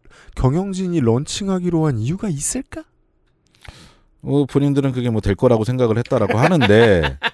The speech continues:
Speaker 1: <laughs>
Speaker 2: 근데
Speaker 1: 아니라고 하겠습니까?
Speaker 2: 솔직히 이제는 락앤락의 구성원들은 전부 다 이제는 학을 뗐죠.
Speaker 1: 기업을 움직이다 보면
Speaker 2: 네.
Speaker 1: 망할 걸 아는 부서를 런칭해야 할 때가 있긴 있습니다.
Speaker 2: 음.
Speaker 1: 업무를.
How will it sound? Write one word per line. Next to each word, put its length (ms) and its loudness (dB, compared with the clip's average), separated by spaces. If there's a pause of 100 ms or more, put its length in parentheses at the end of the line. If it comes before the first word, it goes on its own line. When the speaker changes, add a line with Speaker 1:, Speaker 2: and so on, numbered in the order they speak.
(300)
Speaker 1:
<laughs> 520 -16
Speaker 2:
근데 360 8
Speaker 1:
아니라고 380 -4
하겠습니까? 720 -4
Speaker 2:
솔직히 320 0
이제는 200 2
락앤락의 1200 4
구성원들은 1600 0 (440)
전부 760 -6
다 100 2
이제는 560 -4 (380)
학을 260 -8
뗐죠. 460 -10 (320)
Speaker 1:
기업을 340 -2
움직이다 380 -6
보면 500 -10
Speaker 2:
네. 80 -14 (680)
Speaker 1:
망할 300 -2
걸 180 0
아는 320 -2
부서를 300 -4
런칭해야 440 -4
할 100 -6
때가 240 -2
있긴 440 -4
있습니다. 420 -6
Speaker 2:
음. 140 -8
Speaker 1:
업무를. 520 -4